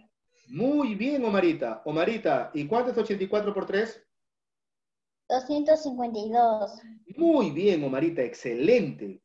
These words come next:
Speaker 1: Omarita, ¿y cómo se lee la respuesta? Cuéntanos, por favor.
Speaker 2: Doscientos cincuenta y dos mil.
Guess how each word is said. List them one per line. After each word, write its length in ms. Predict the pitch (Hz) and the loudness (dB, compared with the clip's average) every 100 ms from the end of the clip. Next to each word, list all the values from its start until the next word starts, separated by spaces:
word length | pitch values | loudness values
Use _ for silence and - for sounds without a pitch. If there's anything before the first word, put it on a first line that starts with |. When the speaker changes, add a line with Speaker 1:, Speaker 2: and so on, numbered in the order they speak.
| - | -12
Speaker 1:
Omarita, 800 | 175 165 226 208 208 143 - - | -2 0 0 0 -2 -2 -8 -6
¿y 140 | 165 | -4
cómo 260 | 190 240 247 | 0 0 0
se 140 | 220 | 0
lee 300 | 220 220 220 | 4 4 4
la 100 | 185 | 2
respuesta? 640 | 165 160 - 170 - 107 - | 0 -2 -2 -4 -4 -12 -6
Cuéntanos, 420 | 185 180 160 147 | -4 -2 -2 -4
por 160 | 139 - | -8 -6
favor. 440 | 127 120 113 - _ _ _ _ _ _ _ _ _ | -4 -4 -6 -12 _ _ _ _ _ _ _ _ _
Speaker 2:
Doscientos 600 | - 247 269 269 302 320 320 | -10 -6 -6 -2 -2 0 0
cincuenta 440 | 311 285 262 247 | 0 0 -2 -4
y 80 | 247 | 4
dos 200 | 285 285 | 4 6
mil. 420 | 320 320 170 - | 6 4 2 -8